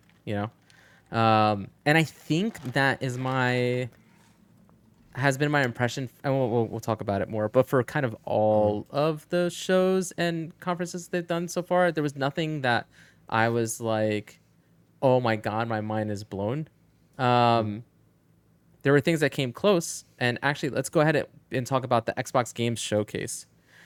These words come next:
Speaker 1: Um, I think Microsoft came out, just to get ahead of this, and, and hit on as close to a, uh, like, ten out of ten, nine point five out of ten showcase that you can do, right? Without,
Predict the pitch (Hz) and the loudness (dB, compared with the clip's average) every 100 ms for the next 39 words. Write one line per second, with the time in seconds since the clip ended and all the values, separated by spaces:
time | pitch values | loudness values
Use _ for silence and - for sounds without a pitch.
0 | _ - 127 123 - _ 139 160 226 - | _ -2 2 2 0 _ 4 6 4 2
1 | 214 190 - 123 127 - 139 123 - 131 | -2 -2 -6 0 0 2 0 0 -2 -2
2 | 117 117 113 117 131 104 107 107 117 123 | 2 2 0 -6 -2 0 2 2 0 -2
3 | - 135 131 123 139 127 - 147 147 143 | -4 -2 -2 -2 -2 -2 0 0 2 0
4 | 123 - 123 139 - - 123 127 - - | 0 0 0 0 -4 -2 -2 -2 -6 -10
5 | - 123 120 - 110 107 104 104 117 _ | -6 -4 -4 -4 -2 0 0 -4 -8 _
6 | _ _ _ _ - 104 98 90 87 - | _ _ _ _ -6 -2 0 0 -4 -10
7 | - _ _ _ _ _ 131 110 110 _ | -14 _ _ _ _ _ 0 2 0 _
8 | - - 131 123 113 107 - 107 107 104 | -14 -2 2 4 4 2 2 2 2 0
9 | 101 110 _ - 110 107 113 104 104 104 | -6 -10 _ -6 -2 -2 -2 -2 0 0
10 | 101 95 107 101 98 110 101 123 117 113 | -2 -4 -4 -6 -4 -4 -2 -4 -4 -4
11 | 135 127 120 101 95 - _ _ - 123 | -4 -8 -8 -6 -6 -8 _ _ 0 0
12 | - _ _ _ - 139 135 170 180 208 | 0 _ _ _ 0 2 4 6 6 6